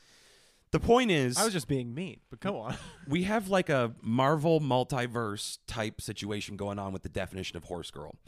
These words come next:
Speaker 1: It's almost as if the definition is different in every universe, and someone compiled them all on one list called Urban Dictionary.
Speaker 2: Oh.
Speaker 1: Would you? I've read some of these, and they're
Speaker 2: The-,
Speaker 1: funny as
Speaker 2: so
Speaker 1: fuck.
Speaker 2: these actually exist. Okay, go ahead.
Speaker 1: Would you like to read some
Speaker 2: Yeah.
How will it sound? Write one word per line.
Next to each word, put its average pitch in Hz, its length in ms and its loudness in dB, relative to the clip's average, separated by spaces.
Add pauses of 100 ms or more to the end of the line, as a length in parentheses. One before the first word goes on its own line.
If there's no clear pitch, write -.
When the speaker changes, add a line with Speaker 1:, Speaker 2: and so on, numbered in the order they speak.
(260)
Speaker 1:
It's - 160 -8
almost 214 340 2
as 170 120 -4
if 175 160 -4
the 117 60 -6
definition 139 560 -4
is 98 100 -6
different 117 380 -6
in 110 80 -4
every 110 180 -4
universe, 123 600 -6 (200)
and 113 140 -6
someone 143 280 -2
compiled 143 500 -2
them 113 120 0
all 113 140 2
on 98 160 -4
one 110 200 -2
list 104 220 -4
called 90 280 -6
Urban 92 260 -2
Dictionary. - 540 -10 (280)
Speaker 2:
Oh. 160 200 -4 (580)
Speaker 1:
Would 113 200 -2
you? 165 180 -4
I've 151 260 2
read 156 220 4
some 131 240 4
of 90 100 -2
these, 85 380 -6 (200)
and 110 160 -2
they're 101 120 0
Speaker 2:
The-, 175 160 -10
Speaker 1:
funny 127 260 0
as 123 80 -2
Speaker 2:
so 170 60 -2
Speaker 1:
fuck. 160 80 -6
Speaker 2:
these 202 100 4
actually 202 320 2
exist. 139 420 4
Okay, 160 220 -2
go 185 100 -2
ahead. 180 180 -2 (100)
Speaker 1:
Would 98 160 -4
you 110 60 0
like 120 240 4
to 165 100 2
read 139 300 2
some 131 280 6
Speaker 2:
Yeah. 269 140 4